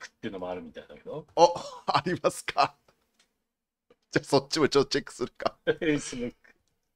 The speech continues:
Speaker 1: Facebook。
Speaker 2: おう。
Speaker 1: あ、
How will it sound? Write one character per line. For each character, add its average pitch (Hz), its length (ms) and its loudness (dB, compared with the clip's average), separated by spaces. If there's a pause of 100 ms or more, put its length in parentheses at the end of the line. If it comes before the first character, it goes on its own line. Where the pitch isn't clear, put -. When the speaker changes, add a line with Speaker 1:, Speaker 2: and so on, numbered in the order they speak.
(840)
Speaker 1:
Facebook。 120 480 2 (400)
Speaker 2:
お 87 320 6
う。 - 80 -10 (600)
Speaker 1:
あ、 - 40 4